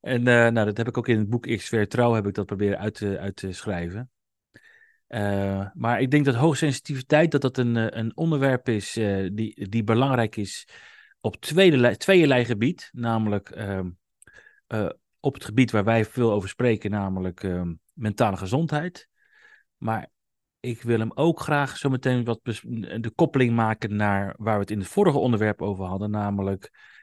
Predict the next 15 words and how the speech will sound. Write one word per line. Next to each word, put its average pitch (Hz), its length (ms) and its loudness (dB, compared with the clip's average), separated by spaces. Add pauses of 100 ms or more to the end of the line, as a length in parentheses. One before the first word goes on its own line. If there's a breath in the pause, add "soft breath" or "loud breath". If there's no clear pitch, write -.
(160 soft breath)
eigenlijk 104 400 -6
de, 98 100 0
de, 95 160 -4
de 98 140 -4
nieuwe 120 340 6
marinier 113 680 4
of 113 120 -14
de 104 120 -6
nieuwe, 117 460 2 (120)
de 113 120 -4
nieuwe 131 280 4
militair, 135 720 0 (360 soft breath)
de 107 240 -2
nieuwe 131 420 6
hoogrisicoprofessional. 107 1300 -2